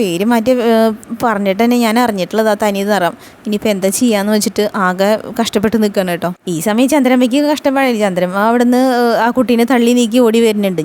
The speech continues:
"ഞാനേ പോയി പ-, ഏ, കണ്ടോളാം" എന്നും പറഞ്ഞിട്ട് തിക്കി തിരക്കിയിട്ട് ഓടി അകത്തേക്ക് വരുന്നുണ്ട് കേട്ടോ. ആ, ആ സമയമാകുമ്പോഴേക്കും നമ്മുടെ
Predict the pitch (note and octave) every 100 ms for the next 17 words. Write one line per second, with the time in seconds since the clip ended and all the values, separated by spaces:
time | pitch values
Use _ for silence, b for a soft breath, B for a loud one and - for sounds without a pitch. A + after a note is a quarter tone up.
0 | F3 F#3 G3+ A3+ G#3+ G#3+ - G3+ F#3+ F#3
1 | A3+ E3+ D#3+ D#3 F3 F3+ F3+ D#3 F3+ G3
2 | B B - G#3+ G#3+ A3+ G3+ F3+ F#3 G3+
3 | F#3 G3+ F#3 F#3+ G3+ E3 F3 F#3 E3+ D#3+
4 | D#3 D3 D3 B B E3 E3+ G3 F#3 F#3
5 | A3+ A3+ G#3 A3+ A3 G3 A3 A3 G3+